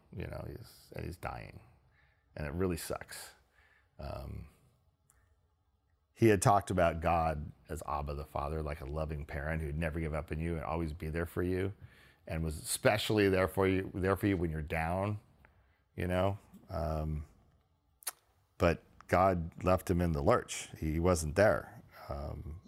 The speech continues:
they talked about the God of the forsaken and the abandoned. Nope, God wasn't there.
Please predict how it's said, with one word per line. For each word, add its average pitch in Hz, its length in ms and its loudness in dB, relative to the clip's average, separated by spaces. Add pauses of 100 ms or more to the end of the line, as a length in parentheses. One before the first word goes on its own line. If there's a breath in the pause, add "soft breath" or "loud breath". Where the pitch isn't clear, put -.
they 90 200 0 (340)
talked 90 200 -2
about 87 240 -2
the - 60 -6
God 76 260 -4
of 76 80 -4
the 85 60 -8
forsaken 78 640 -6
and 76 100 -8
the 71 80 -8
abandoned. 71 420 -10 (2500 soft breath)
Nope, 131 380 6
God 120 220 4
wasn't 113 240 2
there. 104 280 6